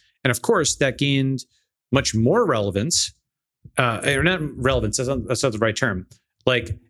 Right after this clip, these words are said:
it became obviously the right decision for many people after the Holocaust and after World War Two and so on and so forth. But at the beginning, it was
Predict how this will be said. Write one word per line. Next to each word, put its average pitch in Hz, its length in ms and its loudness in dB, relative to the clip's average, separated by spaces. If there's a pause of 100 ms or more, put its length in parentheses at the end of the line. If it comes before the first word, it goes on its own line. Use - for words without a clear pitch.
it 151 100 2
became 147 340 0
obviously 135 760 2
the 117 120 2
right 117 240 2
decision 180 720 0 (100)
for 120 280 2
many 113 240 4
people 117 580 0 (360)
after 123 280 0
the 117 80 2
Holocaust 107 600 0
and 113 80 2
after 107 180 -2
World 104 200 0
War 104 140 2
Two 107 400 2
and 98 140 -2
so 110 100 0
on 98 60 0
and 95 100 -4
so 104 120 0
forth. - 220 -8 (500)
But 131 260 0 (1400)
at 139 100 -4
the 117 80 -2
beginning, 143 640 4
it 139 200 0
was 117 500 2